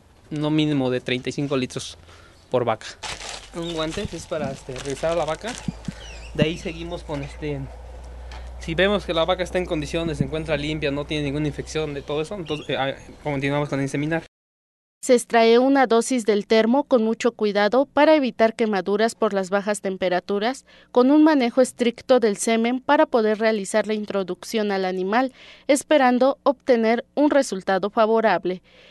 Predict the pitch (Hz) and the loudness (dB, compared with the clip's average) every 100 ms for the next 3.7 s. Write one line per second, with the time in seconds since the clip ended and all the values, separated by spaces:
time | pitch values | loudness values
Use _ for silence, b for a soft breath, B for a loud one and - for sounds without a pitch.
0 | b 226 - 240 240 220 - - 254 277 | b 0 2 2 4 0 0 -10 0 2
1 | 254 226 226 240 214 214 220 214 202 190 | 4 0 0 2 4 2 0 -2 -2 -2
2 | 185 214 208 220 - 190 180 180 - 190 | 0 -2 0 -6 -2 0 0 -2 -4 -4
3 | 185 185 - - 240 247 277 | -2 -4 -4 4 4 4 0